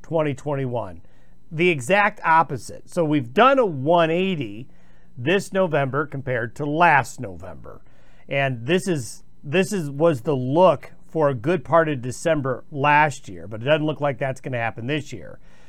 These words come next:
Here's today's five hundred millibar chart, the big high there in the eastern Pacific, the big block up into the North Atlantic, and here's our Pacific wave right here. This guy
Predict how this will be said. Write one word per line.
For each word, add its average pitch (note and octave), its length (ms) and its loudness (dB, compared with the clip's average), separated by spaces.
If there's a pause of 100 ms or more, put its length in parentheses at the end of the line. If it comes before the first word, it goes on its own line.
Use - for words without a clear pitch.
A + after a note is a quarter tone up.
(160)
Here's G#3 300 4
today's A3 340 0
five G#3+ 220 4
hundred G3+ 220 2
millibar G3+ 440 2
chart, G#3 320 2
the D3 60 -8
big D#3+ 240 -2
high F#3 420 4
there F#3 220 0
in F3+ 80 -2
the E3 180 -6
eastern D#3 280 -6
Pacific, B3+ 580 2 (340)
the A#2 100 -8
big B2 220 -2
block G3+ 420 6 (140)
up C#3 300 -4
into D3 300 -6
the B2 120 -8
North C3+ 260 0
Atlantic, F3+ 540 4 (340)
and D3+ 140 -2
here's D#3 240 2
our D#3 220 6
Pacific D3 500 -4
wave B2+ 280 0
right A#2+ 260 0
here. C#3 400 0 (280)
This F3+ 300 4
guy D3+ 480 4